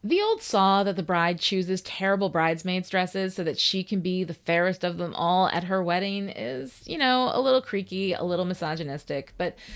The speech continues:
Anya's tears at their beauty seems genuine, and I think she thinks they look beautiful. Maybe not as beautiful as the traditional burlap and blood larva,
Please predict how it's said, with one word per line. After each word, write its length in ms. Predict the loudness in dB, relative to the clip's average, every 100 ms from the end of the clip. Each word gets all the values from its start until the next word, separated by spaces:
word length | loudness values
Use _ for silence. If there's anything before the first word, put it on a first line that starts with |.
| -14 -12
Anya's 440 | -6 -4 -2 -4 -8
tears 500 | -6 -4 -2 -4 -4 -4
at 160 | -2
their 140 | 0 0
beauty 540 | -2 -4 -2 -2 -4
seems 500 | -6 -12 -10 -12 -10
genuine, 680 | -6 -4 -4 -4 -4 -6 -8
and 200 | -6 -4
I 160 | -4 -4
think 320 | -4 -6 -4
she 340 | -2 -2 -2
thinks 340 | -2 -6 -6 -6
they 180 | -4
look 240 | -4 -6 -6
beautiful. 640 | -6 -6 -6 -4 -2 -2
Maybe 460 | 0 0 -2 -4 -6
not 300 | -2 0 0
as 120 | -2
beautiful 480 | -2 -2 0 0 0
as 100 | 0
the 120 | -2
traditional 440 | 0 2 2 0
burlap 460 | 0 2 2 0 0
and 120 | -2
blood 280 | 0 0 0
larva, 420 | -2 -4 -4 -6